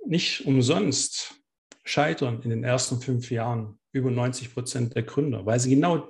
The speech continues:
diese Prozesse nicht im Griff haben, den Verkauf. Sie schenken ihnen einfach zu wenig Aufmerksamkeit. Und Kundengewinnung ist tatsächlich so ein Thema, was größtenteils per Zufall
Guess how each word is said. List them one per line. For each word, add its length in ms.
diese 300
Prozesse 560
nicht 240
im 100
Griff 300
haben, 320
den 140
Verkauf. 640
Sie 140
schenken 300
ihnen 100
einfach 320
zu 240
wenig 400
Aufmerksamkeit. 1040
Und 120
Kundengewinnung 840
ist 200
tatsächlich 420
so 100
ein 280
Thema, 580
was 560
größtenteils 960
per 160
Zufall 640